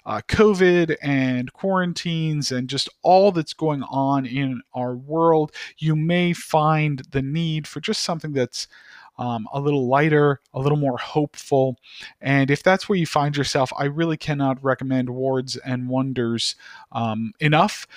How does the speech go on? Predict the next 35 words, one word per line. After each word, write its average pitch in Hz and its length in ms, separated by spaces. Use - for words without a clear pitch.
The 139 200
second 208 580
book 170 320
in 156 240
the 147 100
series 151 440
is 160 200
out, 143 280
Myths 151 600
and 131 240
Mentors, 165 500
as 131 140
well, 139 180
and 131 120
it's 123 100
also, 120 480
um, 120 220
a 135 100
really 123 260
fun, 113 540
uh, 104 460
read. 135 460
And 117 160
so, 117 540
uh, 113 260
I, 131 80
I - 160
really 143 340
encourage 131 440
you 131 80
to, 113 220
to - 180
check - 300
that 123 160
out. 113 260